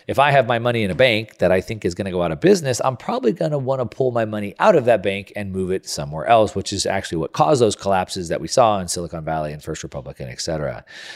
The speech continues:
Um, it also ex-, uh, it also would expect the banks to hold more capital on their balance sheets,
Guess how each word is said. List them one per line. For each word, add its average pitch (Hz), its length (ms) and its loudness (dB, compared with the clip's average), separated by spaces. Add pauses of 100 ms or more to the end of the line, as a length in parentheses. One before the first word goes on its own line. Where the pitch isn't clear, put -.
(180)
Um, 104 160 2
it 113 180 0
also 143 680 8
ex-, - 260 -4
uh, 90 420 0
it 110 60 -2
also 139 380 6
would 117 120 8
expect - 420 0
the 104 60 0
banks 104 300 -2
to 101 160 -4
hold 92 300 -4
more 80 160 -6
capital 117 640 2
on 90 80 -10
their 82 100 -6
balance 80 400 -4
sheets, 190 320 0